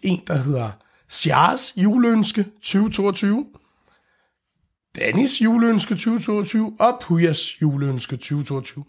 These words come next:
Og så har jeg ligesom sat ind på dem hele året. Jeg har faktisk også allerede for treogtyve og fireogtyve. Men bevares, hvis man nu har mange ønsker.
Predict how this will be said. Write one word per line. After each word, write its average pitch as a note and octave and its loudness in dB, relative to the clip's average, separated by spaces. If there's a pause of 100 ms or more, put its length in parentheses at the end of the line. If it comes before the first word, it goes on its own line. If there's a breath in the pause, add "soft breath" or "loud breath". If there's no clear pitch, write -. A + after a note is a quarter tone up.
(500 loud breath)
Og G3+ 2
så B3+ 0
har E3+ 0
jeg F#3+ 2
ligesom G3+ 2
sat F3+ 0
ind F3+ -2
på F3+ 0
dem F3+ 4
hele F3+ 4
året. C#3 -4 (260 loud breath)
Jeg - -2
har D3+ 4
faktisk C#3 2
også C#3 2
allerede C3 0
for B2 -2
treogtyve B2+ -2
og A#2+ -4
fireogtyve. B2+ -4 (400 loud breath)
Men F3 0
bevares, G1+ -8
hvis C#3 -6
man D3 2
nu B2+ 0
har D#3 6
mange D3+ 6
ønsker. B2+ 0